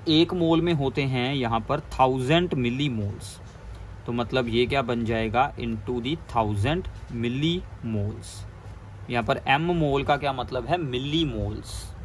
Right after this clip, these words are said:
ठीक है। अब ये दोनों power सोल्व होकर यहाँ पर सिर्फ बच जाएगी माइनस टू, वो भी हम इसके over में ही यूज़ कर लेंगे,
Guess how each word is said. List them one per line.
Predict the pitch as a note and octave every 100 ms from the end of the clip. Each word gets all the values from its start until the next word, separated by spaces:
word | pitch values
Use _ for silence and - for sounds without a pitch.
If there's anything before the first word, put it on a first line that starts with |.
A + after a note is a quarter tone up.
| - -
ठीक | D3+
है। | G3+ - - - - - - - -
अब | D3 E3 F3 F3 - - - -
ये | B2 C#3+
दोनों | D3 D#3
power | D#3 C#3 C3+
सोल्व | C#3 C#3+ C#3
होकर | C3+ D3
यहाँ | C3 C3
पर | B2+
सिर्फ | C3 C3 D3 -
बच | C3
जाएगी | C3 B2+ C#3+
माइनस | A#2+ A2+ D#3 E3+
टू, | -
वो | E3 A2 B2
भी | C3
हम | D3+ C#3+
इसके | A2 -
over | C#3+ C#3 D3
में | C#3
ही | C#3
यूज़ | B2+ A#2 C3
कर | - A#2+
लेंगे, | C3 C#3 D#3+